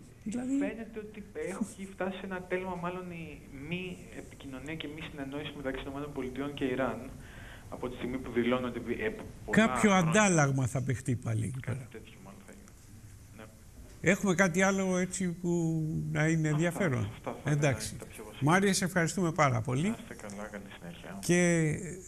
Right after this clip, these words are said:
Speaker 1: να συνεχίσουμε με την ειδησιογραφία. Ε,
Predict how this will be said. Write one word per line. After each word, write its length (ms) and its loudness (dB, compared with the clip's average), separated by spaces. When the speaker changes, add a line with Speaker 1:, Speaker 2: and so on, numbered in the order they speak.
Speaker 1:
να 400 4
συνεχίσουμε 1080 2
με 160 0
την 240 2
ειδησιογραφία. 1000 4
Ε, 380 4